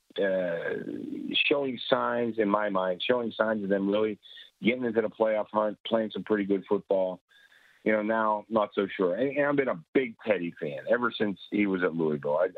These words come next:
I love the kid, was devastated when he had that devastating injury. Uh, he's come back pretty good. The last couple games, not quite so good. So maybe they're figuring this guy out a little bit. And, you know, Matt Rhule, a guy who's, uh, as a college coach, I think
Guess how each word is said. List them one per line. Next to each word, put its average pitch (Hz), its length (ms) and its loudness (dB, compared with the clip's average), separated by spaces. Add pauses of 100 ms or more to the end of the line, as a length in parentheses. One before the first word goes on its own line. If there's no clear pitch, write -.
I 92 140 4
love 104 300 0
the 101 80 -2
kid, 95 420 0
was 73 260 -4
devastated 98 640 2
when 87 160 0
he 120 180 2
had 98 140 0
that 85 200 0
devastating 85 600 0
injury. 85 460 -2 (560)
Uh, 90 100 4
he's 90 140 -2 (100)
come 131 140 2
back 113 200 0
pretty 110 200 0
good. 98 160 0
The 110 60 -2
last 160 220 -2
couple 139 240 0
games, 90 320 -2
not 110 160 0 (180)
quite 104 280 2
so 92 140 2
good. 80 260 -2
So 92 80 0
maybe 123 240 2
they're 120 240 0
figuring 98 360 0
this 82 140 -4
guy 82 220 2
out 80 220 2
a - 20 0
little 78 240 0
bit. 71 260 0 (520)
And, 90 180 2
you 92 80 4
know, 87 60 2
Matt 98 320 0
Rhule, 104 360 2
a 87 60 -4
guy 90 300 2
who's, 87 340 -10
uh, 82 220 2 (160)
as 78 80 -2
a - 120 -2
college 104 340 0 (120)
coach, 98 260 2
I 85 80 0
think 87 200 0